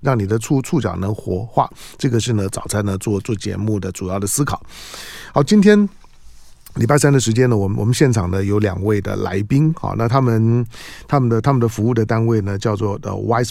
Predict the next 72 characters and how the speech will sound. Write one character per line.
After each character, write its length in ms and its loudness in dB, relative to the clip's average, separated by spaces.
Pro， 180 0
对 120 -8
不 60 -8
对？ 100 -10
好， 180 -6
OK，We-， 560 4
呃， 160 -2
Wise 500 4
Pro，We-，Wise 760 2
Pro 340 2
呢， 140 0
它 160 2
的， 240 -2
它 100 2
叫 160 6
世 320 4
博 260 0
科 280 4
技 240 2
顾 260 2
问 220 4
股 180 -4
份 300 -2
有 240 -4
限 320 0
公 240 2
司， 280 2
那 160 2
世 220 4
博 260 2
国 220 2
际 240 4
专 280 2
利 160 2
商 280 0
标 200 2
事 180 0
务 180 0
所。 260 -8
好， 160 4
那 140 6
这 100 8
个 100 10
Wise 300 2
Pro 240 4
的 140 2
这 140 2
个 100 2
两 180 -2
位 180 2
来 180 -2
宾， 100 0
那 80 2
在 140 2
我 80 2
们 120 2
现 320 2
场 300 -2
的 160 -4
这 140 -2
个 140 0
Wise 300 2
Pro 280 2
的 220 -2
执 220 -4
行 200 0
长 280 -2
林 240 -2
嘉 240 0
盛 240 -2
Jackson， 380 -2
来， 180 -4